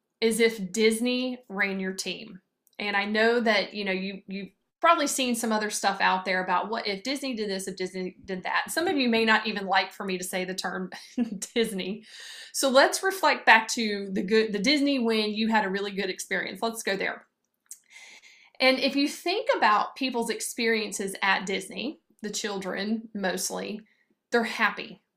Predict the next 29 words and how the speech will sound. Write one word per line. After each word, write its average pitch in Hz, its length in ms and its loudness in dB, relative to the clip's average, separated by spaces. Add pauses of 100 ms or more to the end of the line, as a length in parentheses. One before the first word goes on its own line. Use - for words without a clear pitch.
(240)
They're 214 200 4
excited 220 800 2
to 196 100 -8
be 185 200 -4
there. 175 320 -10 (340)
They 302 200 6
wait 269 460 4
in 214 280 -2
long 233 600 6
lines, 214 280 6
I 254 100 6
mean, 254 380 0
tremendously 262 1000 0
long 196 320 2
lines 185 400 0
for 233 120 -2
just 226 260 0
a 220 200 -2
few 233 300 0
seconds 226 560 0
of 196 100 -2
excitement 196 640 -2 (160)
and 202 160 -4
overall 185 840 0
enjoyment, 185 600 -6
right? 185 340 -4 (920)
So - 200 0
what's 311 220 2
interesting 269 960 -2